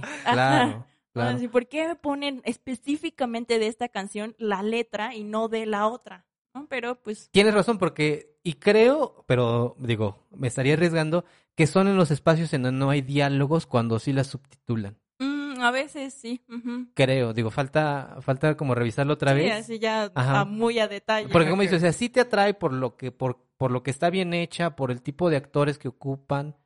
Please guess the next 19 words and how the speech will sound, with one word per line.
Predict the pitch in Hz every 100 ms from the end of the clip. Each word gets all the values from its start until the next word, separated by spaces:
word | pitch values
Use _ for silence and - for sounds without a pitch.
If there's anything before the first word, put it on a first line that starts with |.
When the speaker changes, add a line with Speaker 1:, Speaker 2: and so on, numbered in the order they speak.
| _
Speaker 1:
Ujú. | 220 220 233 254
Speaker 2:
y | 151
porque | 143 139 131 - 139
propiamente | 160 165 170 165 160 165
sí | 151 - 160 160
te | - 160 147
hacen | 147 - 151
creer | - 131 135 143
que | 139 123
son | 139 139
actores | 139 - 135 135 -
endémicos | 120 113 123 127 - 117 117
de | 117
ese | - 107
lugar, | 107 113 113 - _
¿no? | 233 220 240
Speaker 1:
Ujú. | 269 - _ _
Speaker 2:
Hasta | 113 - 120
la, | 123